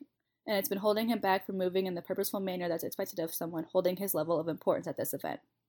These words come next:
He knows what it is that's keeping him frozen in place, because it's the same thing subtly shoving him forward, reminding him that he needs to be there for Scorpius. It's love. Love, Albus thinks to himself, that thing with feathers and wings and claws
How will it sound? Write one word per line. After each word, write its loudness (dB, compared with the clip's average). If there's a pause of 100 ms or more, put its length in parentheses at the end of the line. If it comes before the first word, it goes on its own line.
(540)
He 0
knows 4
what 0
it 6
is 4
that's 0
keeping 0
him -4
frozen 0
in -6
place, -4 (360)
because 2
it's 4
the 2
same 0
thing -2
subtly 2
shoving 0
him -4
forward, 2 (300)
reminding 0
him -2
that -2
he -6
needs -4
to -2
be 0
there 2
for -4
Scorpius. -6 (640)
It's -4
love. -2 (640)
Love, 4
Albus -2
thinks -4
to -4
himself, -4 (140)
that 2
thing 4
with 0
feathers 4
and -2
wings -2
and -4
claws 0